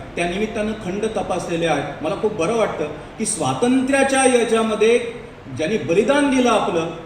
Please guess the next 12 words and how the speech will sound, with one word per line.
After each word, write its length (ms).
आणि 360
बोरकरांनी 640
म्हटलेलं 380
आहे 160
की 380
"यज्ञी 300
जानी 400
देऊन 360
निजशिर 500
घडिले 320
मानवतेचे 840
मंदिर, 440